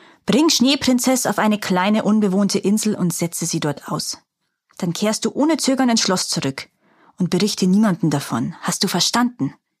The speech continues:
Der Mann musste gehorchen, denn es war seine Königin, die ihm diese Aufgabe gab, und er führte die Prinzessin auf eine wilde, steinige Klippe.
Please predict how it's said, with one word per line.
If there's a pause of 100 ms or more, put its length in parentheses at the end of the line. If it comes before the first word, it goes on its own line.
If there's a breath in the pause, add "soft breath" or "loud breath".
(680)
Der
Mann
musste
gehorchen,
denn
es
war
seine
Königin, (180)
die
ihm
diese
Aufgabe
gab, (500 soft breath)
und
er
führte
die
Prinzessin
auf
eine
wilde,
steinige
Klippe.